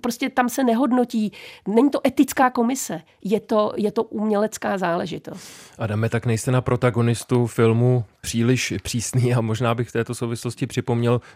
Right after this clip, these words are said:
Speaker 2: co v jednu chvíli v tom snímku, eh, říká, že si je dobře vědom toho, že dopady války v Rusku zdaleka nejsou tak velké jako na Ukrajině. To znamená,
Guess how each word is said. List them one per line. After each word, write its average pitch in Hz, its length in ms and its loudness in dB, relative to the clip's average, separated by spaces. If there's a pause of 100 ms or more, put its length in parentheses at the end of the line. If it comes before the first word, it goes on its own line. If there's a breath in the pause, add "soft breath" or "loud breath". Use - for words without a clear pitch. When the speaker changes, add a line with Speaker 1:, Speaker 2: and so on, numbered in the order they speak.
Speaker 2:
co 127 280 2
v 113 80 0
jednu 117 260 2
chvíli 123 340 0
v - 60 -6
tom 127 160 0
snímku, 131 520 0 (260 loud breath)
eh, 101 240 -2
říká, 110 600 0 (360 soft breath)
že 104 200 -2
si - 140 0
je 143 80 6
dobře 143 420 2
vědom 139 300 4
toho, 110 420 0
že 104 140 0
dopady 123 340 0
války 120 360 2
v 110 60 -6
Rusku 110 340 -4
zdaleka 120 540 0
nejsou 120 360 -2
tak 117 180 -6
velké 110 260 -2
jako 113 220 -2
na 107 140 -2
Ukrajině. 87 440 -2
To 101 100 -4
znamená, 117 480 0